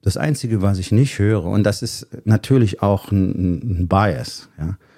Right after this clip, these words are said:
ist das, was Menschen tun. Denn der Knackpunkt ist, Menschen, die was tun, die quatschen in aller Regel nicht. Die haben gar keine Zeit, die ganze Zeit zu lamentieren. Und worüber gibt's da auch zu reden?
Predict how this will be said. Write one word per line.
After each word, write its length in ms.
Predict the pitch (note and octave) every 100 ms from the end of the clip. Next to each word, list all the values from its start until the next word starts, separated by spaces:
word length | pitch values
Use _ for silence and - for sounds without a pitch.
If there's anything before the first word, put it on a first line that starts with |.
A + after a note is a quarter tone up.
| _ _ _ _ _ _ _ _ _ -
ist 160 | -
das, 180 | G#2+ G#2
was 160 | G2 -
Menschen 340 | F2 E2 -
tun. 320 | - C#3 E2+ - - _ _ _ _ _ _ _ _
Denn 180 | - G2
der 80 | G2
Knackpunkt 400 | - G#2 - G2+
ist, 180 | A2 -
Menschen, 300 | F#2+ G#2 G#2
die 120 | G2
was 200 | F2+ F2+
tun, 340 | - A2 F#2+ F#2+
die 80 |
quatschen 420 | F#2 G2+ F2+ - F#2+
in 80 |
aller 240 | C#2+ D#2+ D2
Regel 240 | C#2+ D2
nicht. 340 | - - - _ _ _
Die 160 | F#2+ F#2+
haben 160 | B2+ A2+
gar 140 | G#2
keine 300 | - G2+ F#2
Zeit, 540 | - G#2+ F#2+ - - -
die 80 | F#2+
ganze 340 | F2 - -
Zeit 300 | - F2 E2+
zu 160 | - F2+
lamentieren. 500 | E2+ F2 E2 F#2 F#2+
Und 160 | G#2+
worüber 300 | F#2 B2 C#3+
gibt's 220 | C#3 C#3 -
da 120 | C#3
auch 100 | C3+
zu 140 | D3+
reden? 260 | D#3+ E3+